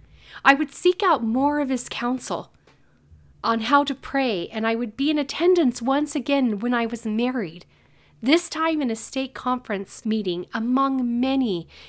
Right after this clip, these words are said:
feeling such a great love and connection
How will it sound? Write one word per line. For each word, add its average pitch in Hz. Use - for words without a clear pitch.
feeling 302
such 285
a 277
great 247
love 277
and 214
connection 233